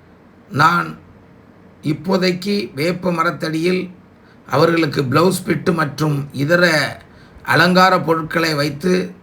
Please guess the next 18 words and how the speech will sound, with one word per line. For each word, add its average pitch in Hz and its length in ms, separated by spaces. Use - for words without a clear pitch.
வணங்க 175 680
தொடங்கியுள்ளேன். 143 760
நான் 165 300
ஒரு 160 180
பேச்சுலர், 147 580
so - 500
கோவில் 196 460
மரத்தடியில் 170 720
கும்பிடுகிறேன்" 135 600
என்று 127 600
கூறியிருக்கிறார். 123 840
ஐயா, 170 360
வயதுக்கு 175 540
வந்த 170 280
பெண் 170 280
கன்னி 160 280
தெய்வம் 160 320
கிடையாது. 160 680